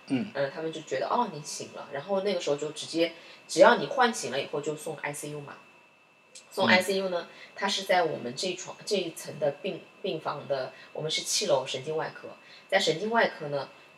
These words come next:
Speaker 2: 就是大家
Speaker 1: 一般，一般都是在最，最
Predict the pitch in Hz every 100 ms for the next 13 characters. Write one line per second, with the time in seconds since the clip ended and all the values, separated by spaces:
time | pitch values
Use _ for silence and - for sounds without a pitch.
0 | - - 147 - 135 123 113 - - -
1 | 151 196 214 220 - 190 202 180 160 147
2 | 165 139 - - - - 160 120